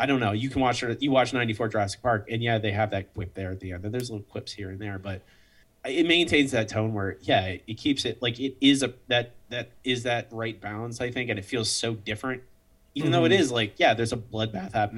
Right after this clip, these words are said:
Speaker 1: They washed, they just washed a, a, a s-, they just outran a s-, a swarm of velociraptors,
Speaker 2: <laughs>
Speaker 1: dodging into, like, ductwork in a ceiling and hiding in freezers and locking in the,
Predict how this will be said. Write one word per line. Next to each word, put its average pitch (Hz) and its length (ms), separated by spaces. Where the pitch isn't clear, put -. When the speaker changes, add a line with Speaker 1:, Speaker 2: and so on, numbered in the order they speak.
Speaker 1:
They 127 40
washed, 170 420
they 196 160
just 170 160
washed 120 400
a, 123 160
a, 110 300
a - 60
s-, - 280
they 120 120
just 120 140
outran 135 460
a 110 40
s-, - 380
a 110 40
swarm 196 440
of 147 120
velociraptors, 120 1400
Speaker 2:
<laughs> - 920
Speaker 1:
dodging 160 380
into, 139 180
like, 117 300
ductwork 131 580
in 120 100
a 104 40
ceiling 131 640
and 104 200
hiding 147 420
in 127 100
freezers 127 600
and 104 120
locking 135 400
in 123 100
the, 117 160